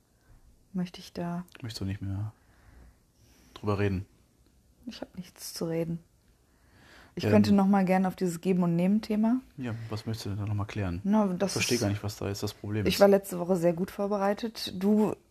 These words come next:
Speaker 1: hattest jetzt diese Woche den Ball von mir zugespielt bekommen, hab gesagt, „Bereite du doch dieses Mal was
Speaker 2: Ja, hab
Speaker 1: vor.“
Speaker 2: ich doch.
Speaker 1: Naja, was hast du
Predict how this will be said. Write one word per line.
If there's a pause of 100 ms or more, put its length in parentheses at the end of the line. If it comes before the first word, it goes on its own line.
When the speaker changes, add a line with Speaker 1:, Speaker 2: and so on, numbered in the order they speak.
(300)
Speaker 1:
hattest
jetzt
diese
Woche
den
Ball
von
mir
zugespielt
bekommen,
hab
gesagt, (540)
„Bereite
du
doch
dieses
Mal
was
Speaker 2:
Ja,
hab
Speaker 1:
vor.“
Speaker 2:
ich
doch. (680)
Speaker 1:
Naja,
was
hast
du